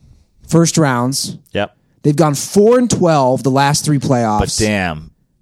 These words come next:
Speaker 2: Russell Westbrook's stats have been fucking legit.
Speaker 1: But, but, but that's
Speaker 2: <laughs>
Speaker 1: kinda what I wanna bring up. Well, actually, his stats in the playoffs have not been good at all.
Speaker 2: Right.
Speaker 1: Uh, so my point is this. If you're Oklahoma City, since Kevin Durant left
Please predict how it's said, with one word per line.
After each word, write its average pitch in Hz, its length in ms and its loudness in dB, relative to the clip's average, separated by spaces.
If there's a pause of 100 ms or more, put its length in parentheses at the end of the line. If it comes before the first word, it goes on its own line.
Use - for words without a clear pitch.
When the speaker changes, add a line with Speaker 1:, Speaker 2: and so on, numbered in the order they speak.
(240)
Speaker 2:
Russell 92 300 -4
Westbrook's 80 420 -8
stats - 460 -14
have 76 160 -20
been 73 100 -20
fucking 73 340 -20
legit. 73 400 -14 (320)
Speaker 1:
But, 220 160 2
but, 247 200 -4
but 240 180 -2
that's 330 220 0
Speaker 2:
<laughs> - 80 -6
Speaker 1:
kinda 269 260 0
what 254 120 4
I 233 60 4
wanna 220 220 4
bring 190 240 2
up. 247 340 -2
Well, 160 140 2
actually, 190 280 0
his 160 120 2
stats 180 240 2
in 175 60 0
the 151 60 0
playoffs 160 280 2
have 131 80 -2
not 135 160 2
been 127 140 0
good 117 160 2
at 104 40 -2
all. 113 280 2
Speaker 2:
Right. 78 220 -8 (720)
Speaker 1:
Uh, 117 420 0 (480)
so - 160 2
my 214 100 6
point 262 260 4
is 175 120 2
this. 165 320 2
If 139 120 -2
you're 220 240 2
Oklahoma 220 460 2
City, 120 460 -2 (1200)
since 202 320 0
Kevin 233 240 2
Durant 180 320 0
left 123 400 -2